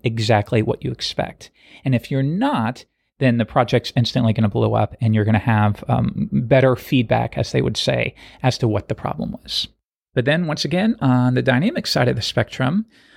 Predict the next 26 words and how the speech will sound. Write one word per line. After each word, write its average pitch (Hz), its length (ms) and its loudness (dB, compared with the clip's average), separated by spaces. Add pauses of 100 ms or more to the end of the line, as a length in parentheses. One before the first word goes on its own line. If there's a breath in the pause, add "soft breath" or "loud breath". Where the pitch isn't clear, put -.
(120 soft breath)
uh, 170 260 0
they've 190 240 0
figured 214 320 0
out 202 160 2
ways 160 300 2
around 139 340 4
this. - 380 -6
And 120 100 2
this 120 100 0
is 117 100 0
kind 131 280 2
of 113 240 -2
the 123 140 2
spirit 113 480 0
of 107 340 0
test-driven 113 460 -4
development - 600 0
that, 117 180 2
that 117 140 2
grew 120 300 4
out 113 140 4
of 110 160 0
the, 110 220 2
the 110 180 0
Smalltalk - 520 -4
movement. 123 460 -6